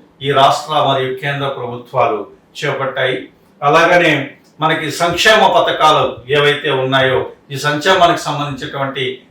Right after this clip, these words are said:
కేంద్ర పథకాలు కానీ, అలాగనే రాష్ట్ర ప్రభుత్వాలు ప్రవేశపెట్టినటువంటి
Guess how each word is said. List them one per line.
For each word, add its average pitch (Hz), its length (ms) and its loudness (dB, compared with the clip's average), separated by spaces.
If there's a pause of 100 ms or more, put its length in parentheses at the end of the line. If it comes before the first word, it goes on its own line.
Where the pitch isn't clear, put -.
(120)
కేంద్ర 143 280 -2
పథకాలు 135 500 0
కానీ, 135 180 -2 (340)
అలాగనే 143 400 2
రాష్ట్ర - 320 2
ప్రభుత్వాలు 131 560 -2
ప్రవేశపెట్టినటువంటి 123 1300 -6